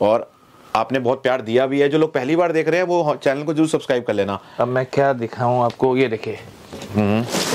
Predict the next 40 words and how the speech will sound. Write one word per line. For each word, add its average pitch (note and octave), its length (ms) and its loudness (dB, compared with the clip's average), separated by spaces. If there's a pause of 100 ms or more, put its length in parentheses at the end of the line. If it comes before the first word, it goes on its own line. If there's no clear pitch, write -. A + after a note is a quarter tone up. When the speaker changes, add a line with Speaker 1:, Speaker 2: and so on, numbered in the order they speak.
(1600)
Speaker 1:
गाइस, C#3+ 160 2
इतनी D#3+ 260 2
variety D3 380 2
आपको D#3+ 320 0
एक D#3+ 120 0
ही E3 80 -2
छत E3 200 0
के E3 80 -2
नीचे D#3 220 0
मिल C#3+ 180 2
रही C#3+ 120 4
है, D#3+ 200 0 (120)
ये D3 100 2
फायदा C#3+ 340 0
है E3+ 60 0
आपको B2+ 320 -4 (640)
यहाँ B2 160 0
से D#3+ 140 2
Speaker 2:
ये C#3 80 2
Speaker 1:
बाय B2+ 160 2
Speaker 2:
देखिए। A#2+ 120 -4
Speaker 1:
करने G2+ 180 -6
का। F#2+ 80 -4 (1080)
ये B2+ 200 4
Speaker 2:
टीम D#3+ 100 2
Speaker 1:
है D3 80 0
Speaker 2:
देख C3 140 2
Speaker 1:
जी A#2 100 2
Speaker 2:
लीजिए B2+ 200 0
पास C#3 180 2
से। - 0 -
Speaker 1:
रिस्ट D#3 280 0
बैंड। A#2+ 300 -2 (1000)
Speaker 2:
ये A2+ 100 2
देखिए, G#2+ 240 0
मैं A#2 80 0
आपको A#2 160 -2
दिखा A2+ 200 0
दूँगा। G#2 540 -4
Speaker 1:
हम्म। G2+ 220 -4